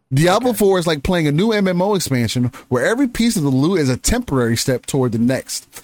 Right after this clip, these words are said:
Speaker 1: Instead of picking up a rare and legendary items that modify your skills and encourage you to play your class differently for a session or two, you're mostly given meager hors d'oeuvres, uh, <laughs> for the feast to come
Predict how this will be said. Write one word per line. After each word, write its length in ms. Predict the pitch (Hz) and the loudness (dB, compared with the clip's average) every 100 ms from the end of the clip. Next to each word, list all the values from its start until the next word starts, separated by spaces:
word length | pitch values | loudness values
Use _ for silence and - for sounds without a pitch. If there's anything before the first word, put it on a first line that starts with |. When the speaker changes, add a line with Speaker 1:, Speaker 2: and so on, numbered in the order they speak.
| - | -10
Speaker 1:
Instead 300 | 139 131 180 | -4 0 0
of 180 | 151 - | -2 -4
picking 300 | - 247 240 | -4 -2 0
up 120 | 190 147 | -2 0
a 60 | |
rare 300 | 123 170 180 | 0 0 2
and 100 | 135 | 2
legendary 420 | 147 208 160 123 117 | 0 0 2 2 2
items 300 | 113 110 104 | 0 0 0
that 140 | 110 | 0
modify 400 | 127 156 - 143 | 0 0 -2 -2
your 100 | 123 | -2
skills 440 | - 214 214 170 127 | -2 0 0 0 -4
and 100 | 156 | -2
encourage 480 | 139 - 214 240 220 | -2 -2 -2 0 0
you 60 | 185 | -2
to 80 | 180 | -4
play 420 | - 185 185 175 - - _ _ - | -4 -2 0 -2 -6 -18 _ _ -4
your 220 | 160 190 | 0 0
class 400 | 196 208 180 147 | 0 0 2 0
differently 460 | - 220 226 131 135 | 0 -2 -2 -2 -2
for 160 | 131 | 0
a 40 | 123 | -2
session 360 | - 269 - 131 | 0 -2 -2 -2
or 60 | |
two, 320 | - 120 117 - - - - | -2 -2 -2 -4 -16 -12 -4
you're 100 | 123 | 0
mostly 360 | 180 254 247 | 0 0 -2
given 480 | 180 170 151 139 143 | 0 0 0 0 2
meager 480 | 175 240 262 277 262 262 _ | 2 0 0 -2 -2 -6 _
hors 200 | 226 302 349 | -2 -2 -2
d'oeuvres, 680 | 359 294 277 147 113 139 - 190 143 | -2 0 0 0 0 -4 -10 -12 -4
uh, 140 | 147 151 | -2 0
<laughs> 0 | |
for 180 | 190 | 0
the 140 | 180 190 | 0 -2
feast 360 | - 247 294 - | -2 -2 -2 -2
to 100 | 285 | -4
come 400 | 214 151 143 | 0 0 -2